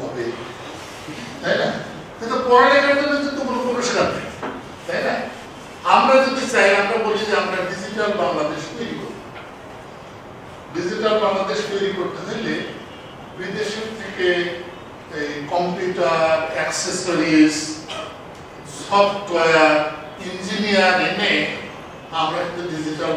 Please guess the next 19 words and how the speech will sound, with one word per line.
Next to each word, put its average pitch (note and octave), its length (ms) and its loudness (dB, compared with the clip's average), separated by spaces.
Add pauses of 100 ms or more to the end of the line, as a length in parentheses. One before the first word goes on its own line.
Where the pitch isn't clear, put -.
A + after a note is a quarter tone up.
Bangladesh C#3+ 360 -2 (100)
প্রতিষ্ঠা D3+ 480 -8
করতে D3+ 220 -8 (100)
পারবো D#3 240 8 (100)
না। - 80 0 (800)
এটা C4 140 6 (120)
সম্ভব A#3 360 4
হলে A3 160 4 (160)
digital F#3+ 400 0 (160)
কুয়েত, F3 420 4 (580)
digital E3+ 440 0 (160)
সৌদি E3+ 400 -2
আরব D3+ 200 6 (100)
অনেক D3 200 2 (100)
আগে - 240 0
হয়েছে। - 280 -6 (1200)
আমাদের G#3+ 360 6 (180)
নিজেদের G#3 520 6 (120)
ওই G3+ 100 10